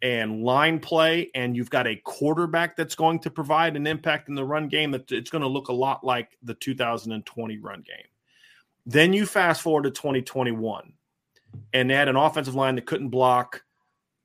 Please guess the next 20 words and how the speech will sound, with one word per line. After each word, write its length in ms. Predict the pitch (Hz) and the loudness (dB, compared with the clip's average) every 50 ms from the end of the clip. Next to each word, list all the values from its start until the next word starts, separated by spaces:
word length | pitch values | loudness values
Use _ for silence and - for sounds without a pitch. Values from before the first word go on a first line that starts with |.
| _ _ _ _ - _ _ - | _ _ _ _ -20 _ _ 0
anybody 640 | 185 175 165 156 139 127 127 110 101 98 98 98 - _ _ - | 2 4 4 4 6 4 4 2 2 -2 -8 -10 -12 _ _ -6
in 100 | 127 131 | -2 0
the 60 | 127 | 2
run 240 | 127 127 123 123 117 | 4 2 2 2 0
game 220 | 120 120 113 107 | -2 -2 -4 -4
for 120 | - 117 | -6 -8
a 40 | 113 | -6
big 260 | 110 107 139 135 131 | -2 0 0 0 0
chunk 260 | - - 127 120 - - | -2 -6 -6 -6 -6 -6
of 60 | 113 | -8
that 160 | 107 90 - | -8 -10 -10
year, 260 | - - - - - _ | -12 -14 -14 -16 -18 _
especially 360 | - - - 190 185 175 - 160 | -12 0 4 4 4 4 2 0
in 60 | 143 | 0
their 100 | 123 113 | 0 -2
first 260 | - - 131 226 - | 0 0 -2 0 0
half 180 | 127 120 113 - | -4 -4 -6 -8
of 40 | |
the 80 | - 107 | -10 -12
season. 420 | - - 123 120 113 123 - - | -12 -10 -10 -12 -12 -14 -18 -20